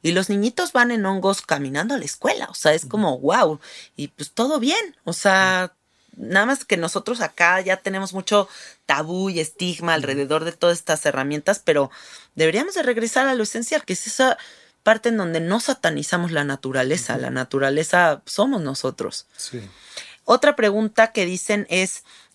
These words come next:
Speaker 1: si se genera tolerancia, eh, en el uso de la psilocibina.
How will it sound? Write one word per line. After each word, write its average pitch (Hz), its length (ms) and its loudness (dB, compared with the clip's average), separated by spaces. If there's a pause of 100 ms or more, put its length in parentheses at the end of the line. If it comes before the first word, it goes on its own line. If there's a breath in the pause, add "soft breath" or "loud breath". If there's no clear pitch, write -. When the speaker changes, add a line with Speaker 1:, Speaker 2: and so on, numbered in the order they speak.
(120)
Speaker 1:
si - 280 -8
se 196 160 -2
genera 226 640 0
tolerancia, 180 1040 0
eh, 143 840 0
en 151 140 0
el 147 140 0
uso 170 220 -2
de 156 100 0
la 156 140 0
psilocibina. 202 680 -6